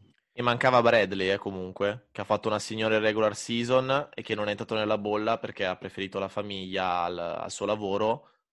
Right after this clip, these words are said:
una scelta comunque che non, non ci sentiamo di discutere, però comunque era un signor giocatore nel pacchetto guardie non eccezionale dei Lakers.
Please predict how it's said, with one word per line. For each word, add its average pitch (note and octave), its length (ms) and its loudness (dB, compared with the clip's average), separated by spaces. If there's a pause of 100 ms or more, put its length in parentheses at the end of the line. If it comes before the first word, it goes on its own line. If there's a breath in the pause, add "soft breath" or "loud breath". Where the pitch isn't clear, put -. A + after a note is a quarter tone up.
(180)
una G2 180 -4
scelta G2 400 0
comunque G2 380 -10
che F#2 100 -6
non, F2+ 220 -10
non F2+ 180 -16
ci - 80 -14
sentiamo G2 380 -4
di F#2+ 80 -8
discutere, G#2+ 500 -8
però F#2 160 -6
comunque G2+ 320 -6
era A2+ 80 2
un F#2+ 100 -4
signor G#2+ 680 -2
giocatore G#2 400 -4
nel G#2+ 160 -4
pacchetto G2+ 360 -8
guardie G#2+ 360 2
non G#2 160 -4
eccezionale F#2+ 580 -6
dei E2 160 -4
Lakers. - 540 -10